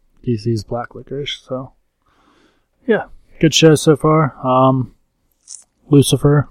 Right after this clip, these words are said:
which is kinda D C. It's Vertigo.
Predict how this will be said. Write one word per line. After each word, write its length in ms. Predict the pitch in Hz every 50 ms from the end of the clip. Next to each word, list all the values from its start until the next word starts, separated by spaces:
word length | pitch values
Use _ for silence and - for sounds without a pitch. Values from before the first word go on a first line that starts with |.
| _
which 240 | - 135 131 - -
is 440 | 131 127 123 123 123 117 - - - -
kinda 360 | - - 160 185 160 127 110
D 240 | 101 104 107 104 101
C. 380 | - - - 117 120 120 117 - _ _ _ _ _ _ _ _ -
It's 140 | 120 117 _
Vertigo. 800 | _ - 120 117 120 123 127 135 _ - 143 147 147 147 151 160